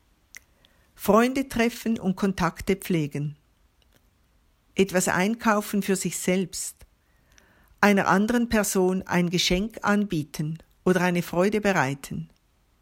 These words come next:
Ahnenforschung betreiben, um zu erkunden, wo unsere Ursprünge sind.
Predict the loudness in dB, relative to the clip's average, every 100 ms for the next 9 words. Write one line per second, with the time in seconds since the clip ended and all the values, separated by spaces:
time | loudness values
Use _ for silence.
0 | _ _ _ _ _ _ _ _ _ _
1 | _ 4 4 2 0 0 0 0 0 0
2 | -2 0 2 0 -2 -2 0 0 0 -2
3 | -2 -2 0 0 2 2 2 -2 -2 -2
4 | -2 0 0 -2 -2 -2 0 -4 -6 -8
5 | -10